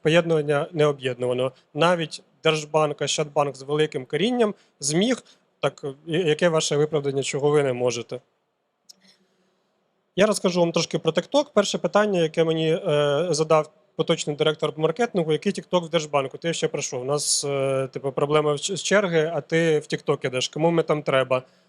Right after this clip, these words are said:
У нас бабушки". Для цього ми зробили дослідження, подивились на ринок, і несподівано виявилось, що, е, категорія, яка на той момент була там:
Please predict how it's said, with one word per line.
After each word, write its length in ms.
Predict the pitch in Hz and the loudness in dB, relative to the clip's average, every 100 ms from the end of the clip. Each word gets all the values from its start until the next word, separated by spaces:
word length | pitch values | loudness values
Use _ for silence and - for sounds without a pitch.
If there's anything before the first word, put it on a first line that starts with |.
| _ | _
У 100 | 147 | -2
нас 200 | 143 160 | 0 0
бабушки". 560 | 151 135 127 131 - 127 _ _ _ _ | 2 0 0 -10 -12 -14 _ _ _ _
Для 100 | - | -4
цього 240 | 147 247 254 | 2 2 4
ми 80 | 214 | 2
зробили 640 | 202 196 208 202 202 202 | 2 2 4 4 2 -2
дослідження, 640 | 175 - 302 247 220 208 202 | -8 -6 -2 0 2 0 -2
подивились 500 | 175 185 214 196 190 | 0 2 2 2 0
на 80 | |
ринок, 300 | 196 285 247 | -2 0 -2
і 20 | 175 | -2
несподівано 540 | 160 185 196 202 190 | -4 -2 0 2 2
виявилось, 480 | 196 247 220 190 170 | 2 2 2 0 -2
що, 440 | - 180 170 170 - _ _ _ | -2 2 4 2 -2 _ _ _
е, 280 | 143 139 143 | 2 4 4
категорія, 500 | 170 170 185 202 180 | 2 0 4 4 4
яка 200 | 170 170 | 2 2
на 60 | 170 | 2
той 120 | 170 | 2
момент 220 | 165 165 | 2 2
була 180 | 165 170 | 2 2
там: 440 | 170 262 277 220 | 2 0 0 -6